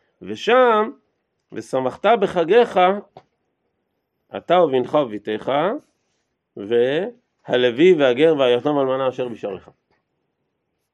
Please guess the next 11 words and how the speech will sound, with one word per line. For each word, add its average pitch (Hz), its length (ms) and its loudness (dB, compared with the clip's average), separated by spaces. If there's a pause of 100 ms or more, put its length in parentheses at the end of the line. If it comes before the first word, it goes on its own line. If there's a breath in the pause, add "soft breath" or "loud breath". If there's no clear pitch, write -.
(160)
זאת - 80 -20
אומרת, 110 220 -6
דווקא 190 360 2
בחגים, 170 680 0 (1500)
זה 120 100 -12
צריך 160 220 -4
עוד 233 360 2
יותר 170 220 2
לבוא 143 260 0
לידי 127 240 0
ביטוי, 135 520 -6